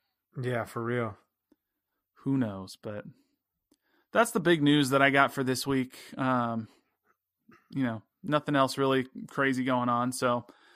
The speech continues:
Speaker 2: that's about all I got. But do you have, uh, anything else for our fine people before we wrap it up for the week?
Speaker 1: Nah, man. That, uh, this has been a good one, full of much information and, uh,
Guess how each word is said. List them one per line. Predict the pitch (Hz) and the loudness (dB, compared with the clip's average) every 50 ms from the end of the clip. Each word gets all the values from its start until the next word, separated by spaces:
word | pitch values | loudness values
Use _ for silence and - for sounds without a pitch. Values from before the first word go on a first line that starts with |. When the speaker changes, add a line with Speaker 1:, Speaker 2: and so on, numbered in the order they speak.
| _ _ - | _ _ -10
Speaker 2:
that's | - 143 - | -10 -6 -2
about | 151 151 147 | 2 4 6
all | 147 147 147 143 | 6 8 8 6
I | 131 | 6
got. | 120 131 139 156 147 - - | 4 6 6 6 4 4 0
But | - 127 113 | -6 -6 -4
do | 117 127 | -2 0
you | 131 139 | 2 4
have, | 135 139 131 131 | 4 2 4 4
uh, | 139 139 | 4 4
anything | 131 120 139 143 135 139 139 | 4 2 0 0 0 0 -2
else | 139 143 143 - | -2 -2 -2 -2
for | - 147 139 | -2 0 2
our | - 127 135 131 | 2 2 2 2
fine | - - 156 139 139 139 | 2 2 2 2 2 0
people | 135 - 139 143 143 156 156 | -2 -4 -6 -4 -2 -4 -4
before | 139 139 131 - - 139 | -4 -4 -6 -4 -2 -2
we | 135 135 123 | 0 0 -2
wrap | 117 120 127 127 131 - | -2 0 0 0 0 -2
it | 139 - | -4 -4
up | 127 131 147 - - | -2 -2 -2 -2 -4
for | - 160 151 | -4 -4 -4
the | 139 147 | -4 -4
week? | 151 170 185 - - - - _ _ _ _ _ _ _ _ _ _ _ _ _ _ _ _ _ _ _ _ _ _ _ _ _ _ _ _ _ _ _ _ _ _ _ _ _ _ _ _ _ _ _ _ _ _ _ - | -4 -4 -6 -8 -12 -20 -20 _ _ _ _ _ _ _ _ _ _ _ _ _ _ _ _ _ _ _ _ _ _ _ _ _ _ _ _ _ _ _ _ _ _ _ _ _ _ _ _ _ _ _ _ _ _ _ -12
Speaker 1:
Nah, | 139 117 120 127 160 | -8 -6 -2 0 0
man. | 170 151 151 165 160 - _ _ _ _ _ _ _ _ _ _ _ _ _ _ _ _ - | 2 2 2 0 -2 -6 _ _ _ _ _ _ _ _ _ _ _ _ _ _ _ _ -8
That, | - 117 117 117 _ - - | -6 -4 -4 -6 _ -4 -2
uh, | 127 120 120 120 | 0 2 2 2
this | 120 127 135 131 - | 0 0 -2 -2 -2
has | 143 139 127 | -2 -2 -2
been | 123 135 143 143 | 0 0 0 2
a | 139 131 | 0 0
good | 120 123 120 139 147 170 180 | -2 -2 0 2 2 4 4
one, | 160 143 139 147 175 175 - _ _ _ - _ - | 4 4 4 2 2 -2 -8 _ _ _ -20 _ -8
full | - - 123 120 120 | -2 0 2 2 2
of | 117 110 | 0 0
much | 117 120 120 127 131 - - - - - - | 0 0 2 2 0 0 -2 -4 -4 -4 -6
information | - 143 123 123 - 123 120 123 123 120 - 139 139 147 | -6 -6 -4 -2 -2 -2 -2 -2 -2 -4 -4 -4 -4 -4
and, | 151 127 117 117 113 113 117 117 113 113 | -4 -6 -6 -6 -6 -4 -4 -4 -4 -2
uh, | 117 113 117 117 117 | -2 -2 -2 -2 -2